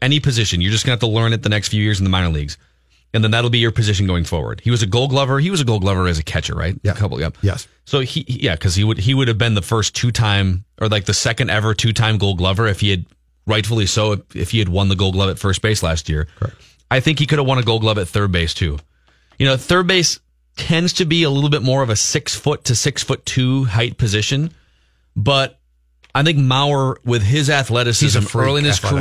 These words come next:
Speaker 1: career, at,
Speaker 2: I'm
Speaker 1: even
Speaker 2: with
Speaker 1: at
Speaker 2: you.
Speaker 1: six four, six five,
Speaker 2: Yes.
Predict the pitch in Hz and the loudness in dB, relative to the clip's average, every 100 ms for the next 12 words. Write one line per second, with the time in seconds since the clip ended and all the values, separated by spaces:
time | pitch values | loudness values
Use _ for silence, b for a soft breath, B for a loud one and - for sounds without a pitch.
0 | 139 113 107 107 110 147 156 - - 143 | 2 2 0 0 0 2 0 0 -2 -4
1 | - 143 139 - 127 - 123 104 92 90 | -2 -2 -2 -2 -4 -2 0 0 0 0
2 | 82 76 - | -2 -8 -10